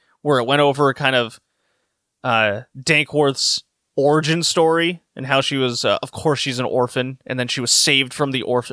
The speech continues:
orphanage by a police officer. That was nice, and something tells me there's more to this, uh, adoption story that meets the eye. Maybe it's, maybe it's not, but I just have a feeling.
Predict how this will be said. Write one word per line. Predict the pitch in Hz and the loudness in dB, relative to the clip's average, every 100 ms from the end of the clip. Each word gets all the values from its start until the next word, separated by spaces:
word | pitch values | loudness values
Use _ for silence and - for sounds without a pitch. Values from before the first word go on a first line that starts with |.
| - | -4
orphanage | 135 127 123 123 117 - | -2 -2 -2 -4 -4 0
by | 120 117 113 117 _ _ _ _ - | 2 2 0 -4 _ _ _ _ -14
a | |
police | - 127 123 120 | -10 -6 -4 0
officer. | 113 113 117 117 110 - _ _ - | 0 0 -4 -4 -4 -6 _ _ -8
That | 123 165 208 | 0 2 2
was | 165 135 | 0 2
nice, | 156 131 117 - - | 2 2 2 -2 -2
and | 123 113 110 110 113 - _ _ _ _ _ | 2 2 2 -4 -14 -18 _ _ _ _ _
something | - - - 196 196 196 175 165 147 139 - | -2 0 2 0 0 0 0 -2 -6 -10 -6
tells | - 147 127 | 0 0 0
me | 127 120 | -2 -2
there's | 113 113 123 | -2 -4 -10
more | 131 135 135 127 | -4 2 2 2
to | - 120 | -2 -4
this, | 110 107 - - - _ _ _ _ _ _ _ | 0 0 0 -2 -4 _ _ _ _ _ _ _
uh, | 107 104 98 - | -4 -2 -4 -8
adoption | 127 120 117 - 120 | -4 0 0 0 -6
story | - 131 123 | -2 0 0
that | |
meets | 120 120 | 0 -4
the | - 107 | -2 2
eye. | 123 165 - | 2 2 -2
Maybe | 233 240 196 | 0 2 2
it's, | 170 - - _ - | 2 0 -6 _ -2
maybe | 185 156 | 0 2
it's | 123 | 0
not, | 131 123 - | 0 0 0
but | 117 | -2
I | 117 | -2
just | 120 127 | -4 -4
have | 120 | -6
a | 104 | -6
feeling. | - 135 131 131 | -2 0 0 -2